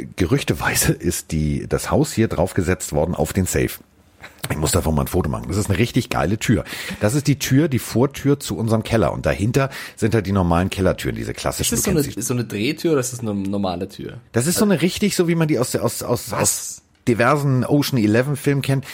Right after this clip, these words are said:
Speaker 1: Das ist gefühlt fünfhundert Kilo Stahl mit so einem Drehrädchen. Also was heißt Drehrädchen? Also da musst du halt schon beide Hände nehmen und drehen.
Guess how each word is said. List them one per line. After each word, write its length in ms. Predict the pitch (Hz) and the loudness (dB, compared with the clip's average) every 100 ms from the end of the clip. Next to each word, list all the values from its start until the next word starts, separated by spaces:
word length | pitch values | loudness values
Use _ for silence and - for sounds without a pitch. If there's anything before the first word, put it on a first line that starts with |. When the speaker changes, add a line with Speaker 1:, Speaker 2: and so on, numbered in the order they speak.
| - - | -16 -2
Speaker 1:
Das 160 | 107 | -2
ist 160 | 139 - | -2 -4
gefühlt 420 | - - 139 156 - _ | -4 2 4 4 0 _
fünfhundert 720 | - - - 143 147 147 123 | -20 -18 -2 -2 0 0 0
Kilo 340 | - 135 123 98 | -2 0 2 2
Stahl 640 | - - 82 82 139 208 - - - - | 0 0 0 2 2 0 -4 -20 -20 -6
mit 300 | 107 127 - | 2 2 0
so 140 | - 117 | -2 0
einem 260 | 104 - | 2 0
Drehrädchen. 720 | - 95 120 139 151 - 175 160 | 0 2 2 2 2 2 0 0
Also 180 | 69 62 | -2 -2
was 120 | - | -6
heißt 180 | 65 - | -8 0
Drehrädchen? 540 | 104 127 67 - 60 | 2 2 0 -2 -4
Also 140 | 65 71 | -2 0
da 60 | |
musst 200 | 78 - | 0 2
du 40 | 90 | 0
halt 100 | - | 0
schon 120 | 73 | 0
beide 220 | 71 69 | 0 0
Hände 220 | 78 95 | 0 0
nehmen 200 | 110 101 | 2 2
und 140 | 64 67 | -2 -2
drehen. 260 | 82 131 | 0 0